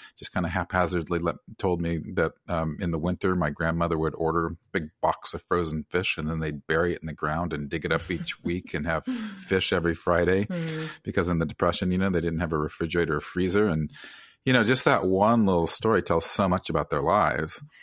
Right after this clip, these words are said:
Speaker 1: And in terms of prompts, though,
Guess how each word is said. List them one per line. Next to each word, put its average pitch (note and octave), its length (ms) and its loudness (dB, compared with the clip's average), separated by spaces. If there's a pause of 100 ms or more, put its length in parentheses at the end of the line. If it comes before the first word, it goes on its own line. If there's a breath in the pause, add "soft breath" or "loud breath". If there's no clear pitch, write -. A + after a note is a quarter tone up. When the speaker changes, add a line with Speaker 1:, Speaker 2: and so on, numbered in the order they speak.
(600 loud breath)
Speaker 1:
And F#2+ 300 4
in F2+ 120 2
terms D3+ 260 2
of F2+ 180 0
prompts, F#2+ 540 2
though, D#2+ 380 2